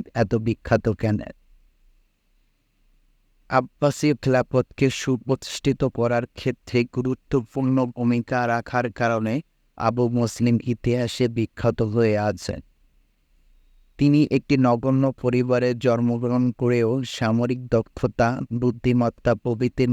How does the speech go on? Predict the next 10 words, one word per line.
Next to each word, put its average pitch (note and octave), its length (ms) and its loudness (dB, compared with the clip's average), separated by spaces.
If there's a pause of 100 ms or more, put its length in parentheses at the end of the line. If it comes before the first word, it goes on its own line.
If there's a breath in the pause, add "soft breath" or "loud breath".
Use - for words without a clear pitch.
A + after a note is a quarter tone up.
মাধ্যমে A2+ 540 0 (440)
সাম্রাজ্যের A#2 720 -2 (100)
একজন A#2+ 400 -2
নিয়ামক A2+ 580 -2
হয়ে A2 220 0
উঠেছিলেন। G#2 600 -2 (1000)
তিনি C#3 220 2 (200)
জাবের B2 500 2
যুদ্ধ B2 400 -6 (140)
বিজয়ে A#2+ 520 0